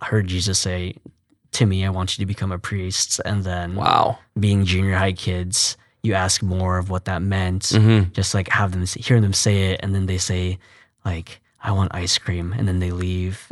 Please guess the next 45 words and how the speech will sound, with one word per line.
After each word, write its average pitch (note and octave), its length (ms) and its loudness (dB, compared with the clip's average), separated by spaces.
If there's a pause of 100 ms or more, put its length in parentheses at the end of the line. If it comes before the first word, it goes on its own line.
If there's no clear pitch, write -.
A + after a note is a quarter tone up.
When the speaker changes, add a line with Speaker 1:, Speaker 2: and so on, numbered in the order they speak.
Speaker 1:
and A2 220 2
then G2 320 0
that's G#2+ 300 2
it. F#2+ 220 0
Like, B2+ 160 4
it's, B2+ 120 4
like, D3 140 8
this C3+ 180 4
weird, A#2+ 360 6
like, G#2 200 2
super D#3+ 720 2
deep, A#2+ 520 4
super C#3 380 -2
profound, G2+ 720 -2
Speaker 2:
Uh-huh. F2+ 400 4
Speaker 1:
I A#2 140 2
think C3 240 2
much A2 440 0
deeper G#2 400 -2
than F#2 380 -4
I, G2+ 160 -4 (180)
uh, G#2 280 -6
people G#2 320 -4
imagine, A#2 500 0
and G#2 140 2
then F#2+ 260 -2 (380)
still G2+ 680 0
also G2+ 400 0
shallow F#2 480 0
on F#2 140 -2
the F#2 100 -4
other F#2+ 240 -4
end. F2+ 540 -8
And G#2 100 -4
it's F#2 100 0
just, - 360 0 (420)
I B2 60 4
don't B2+ 100 8
know, G#2 80 2
it's - 240 2
beautiful. A2 480 2
It's A#2 140 -8
beautiful. G2 340 -6
I A#2 120 -2
love, B2+ 360 2